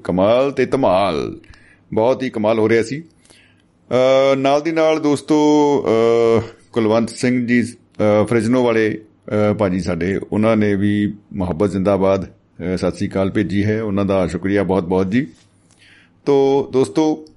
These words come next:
ਪ੍ਰੋਗਰਾਮ ਇਸ ਵੇਲੇ, ਅ, ਦੁਆਬਾ ਰੇਡੀਓ ਡਾਟ ਕਾਮ ਜਿਹੜੀ ਸਾਡੀ ਸਾਈਟ ਆ, ਵੈੱਬਸਾਈਟ ਆ, ਉਹਦੇ ਉੱਤੇ, ਅ, ਲਾਈਵ ਹੋ ਰਿਹਾ ਹੈ। ਨਾਲ ਦੀ ਨਾਲ ਜਿਹੜੀਆਂ ਨੇ Android ਤੇ ਆਈ ਓ ਐਸ ਐਪ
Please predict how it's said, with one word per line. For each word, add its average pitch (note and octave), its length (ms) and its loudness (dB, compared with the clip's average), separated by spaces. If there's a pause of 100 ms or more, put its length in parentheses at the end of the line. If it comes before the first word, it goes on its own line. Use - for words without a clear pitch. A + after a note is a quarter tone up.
(800)
ਪ੍ਰੋਗਰਾਮ D3 540 0
ਇਸ A#2+ 160 -4
ਵੇਲੇ, B2 460 0
ਅ, G2+ 280 2
ਦੁਆਬਾ G2+ 340 0
ਰੇਡੀਓ G#2 240 2
ਡਾਟ F#2+ 220 0
ਕਾਮ G#2 300 -2
ਜਿਹੜੀ G2 140 -2
ਸਾਡੀ F2+ 300 -2
ਸਾਈਟ F#2 340 -2
ਆ, F#2+ 60 0
ਵੈੱਬਸਾਈਟ F#2 520 -2
ਆ, F#2+ 160 0 (380)
ਉਹਦੇ B2+ 200 0
ਉੱਤੇ, G#2 560 0 (320)
ਅ, - 20 0
ਲਾਈਵ F#2 260 0
ਹੋ G2+ 120 0
ਰਿਹਾ G2+ 220 2
ਹੈ। G2 120 2
ਨਾਲ F2+ 240 0
ਦੀ G2 100 0
ਨਾਲ F#2+ 320 2
ਜਿਹੜੀਆਂ F#2 320 0
ਨੇ F2+ 160 0
Android F#2 340 0
ਤੇ G#2+ 120 -2
ਆਈ F2+ 160 2
ਓ F2+ 120 2
ਐਸ E2 200 -4
ਐਪ F#2 240 2